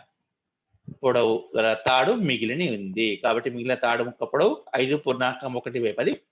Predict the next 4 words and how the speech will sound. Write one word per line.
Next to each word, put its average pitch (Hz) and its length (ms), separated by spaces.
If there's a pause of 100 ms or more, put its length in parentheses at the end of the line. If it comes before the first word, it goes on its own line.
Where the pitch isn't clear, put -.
(240)
మీటర్. 135 300 (2500)
నెక్స్ట్ 185 220
ఏడవ 170 400
సమస్య 123 240